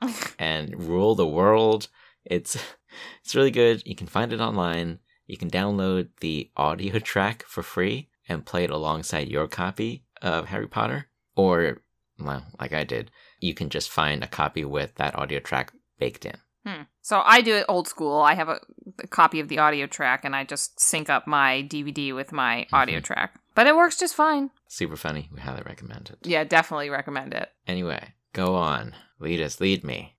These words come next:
Speaker 1: All right. So we'll start. We'll do the same thing that we just did. I'll read out some parts of speech or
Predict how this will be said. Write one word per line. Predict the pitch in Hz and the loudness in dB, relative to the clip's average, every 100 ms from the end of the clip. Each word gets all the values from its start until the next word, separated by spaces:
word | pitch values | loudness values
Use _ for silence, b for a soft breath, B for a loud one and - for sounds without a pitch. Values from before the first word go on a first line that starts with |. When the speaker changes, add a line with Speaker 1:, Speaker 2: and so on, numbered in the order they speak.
| _ | _
Speaker 1:
All | 220 | 8
right. | 220 170 - | 8 6 2
So | - 208 | -2 2
we'll | 208 247 | 4 2
start. | - 247 226 226 - | 2 8 8 8 2
We'll | - 185 190 | -6 -6 -6
do | 190 | -6
the | 196 | -8
same | 226 226 | -2 0
thing | 233 220 | 0 -2
that | 208 | -4
we | 196 | -6
just | 190 175 | -6 -10
did. | - 220 220 220 202 | -2 2 2 2 2
I'll | 165 170 165 | 4 4 2
read | 170 175 175 | -6 -2 2
out | 165 165 - | 4 4 -2
some | 170 160 160 160 160 - _ _ | -6 -6 -6 -12 -16 -20 _ _
parts | - 180 180 170 | 0 0 0 -10
of | 156 | -12
speech | - 220 214 - - | -8 -6 -6 -8 -10
or | 156 151 151 151 | -6 -4 -6 -8